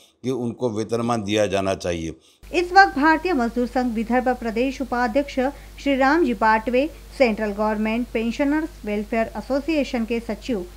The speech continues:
Speaker 2: पी के मोहनन, एच एस मेश्राम, डीएम कोहले, बीपीएमएस के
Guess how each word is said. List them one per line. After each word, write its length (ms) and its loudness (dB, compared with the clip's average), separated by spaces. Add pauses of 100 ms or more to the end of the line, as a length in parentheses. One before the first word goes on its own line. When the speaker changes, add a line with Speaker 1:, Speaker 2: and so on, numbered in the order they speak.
(180)
Speaker 2:
पी 140 4
के 160 -2
मोहनन, 460 2 (180)
एच 220 -2
एस 200 -2
मेश्राम, 600 2
डीएम 420 0 (240)
कोहले, 420 4 (220)
बीपीएमएस 880 4
के 200 6